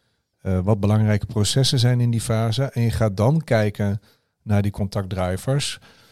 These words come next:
dan krijg je nog een heel ander beeld, want dan zie je bijvoorbeeld waar, eh, de contactdruk zit. Eh, zou je dan, eh, K T O, N P S en bijvoorbeeld klachten daar ook nog eens aan koppelen,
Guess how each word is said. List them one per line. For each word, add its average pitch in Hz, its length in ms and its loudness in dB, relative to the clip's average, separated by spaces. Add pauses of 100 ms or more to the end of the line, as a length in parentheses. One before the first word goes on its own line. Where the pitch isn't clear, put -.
(180)
dan 120 140 2
krijg 131 220 2
je 139 60 0
nog 123 120 4
een 120 80 4
heel 123 300 4
ander 156 260 0
beeld, 104 280 0
want 123 120 2
dan 120 100 2
zie 110 160 0
je 110 240 0
bijvoorbeeld 117 680 2
waar, 98 360 -2
eh, 110 260 -2
de 107 240 0
contactdruk 113 920 0
zit. - 460 -2 (960)
Eh, 107 360 2
zou 120 260 6
je 127 80 4
dan, 120 320 4
eh, 117 280 2
K 113 40 0
T - 140 -2
O, 117 180 6
N 107 140 0
P 120 280 4
S - 120 -2
en 107 120 -2
bijvoorbeeld 110 360 0
klachten 143 420 2
daar 107 100 -2
ook 131 120 2
nog 143 120 6
eens 104 120 0
aan 95 120 2
koppelen, 104 500 -4